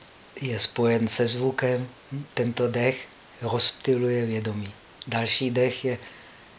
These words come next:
dech, který není spojen se zvukem, ale, eh, má, eh, má překážky. Tento dech taky není vhodný pro koncentraci.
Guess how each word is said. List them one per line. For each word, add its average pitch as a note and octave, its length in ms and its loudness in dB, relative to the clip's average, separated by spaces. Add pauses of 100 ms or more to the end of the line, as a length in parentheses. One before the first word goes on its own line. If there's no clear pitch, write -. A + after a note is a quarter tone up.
dech, A#2+ 340 -2
který A#2 380 -6
není A#2+ 320 0
spojen B2 500 -2
se A#2 180 2
zvukem, B2 560 -2 (640)
ale, A2 360 -2 (800)
eh, G2+ 300 -12 (120)
má, G#2+ 480 -4 (1120)
eh, G2+ 460 -12 (1500)
má A#2 160 -4
překážky. B2 800 2 (680)
Tento B2 320 0
dech B2 320 0
taky B2+ 280 -6
není B2 280 -4
vhodný A#2 560 -4
pro A2+ 220 -8
koncentraci. G#2+ 760 -4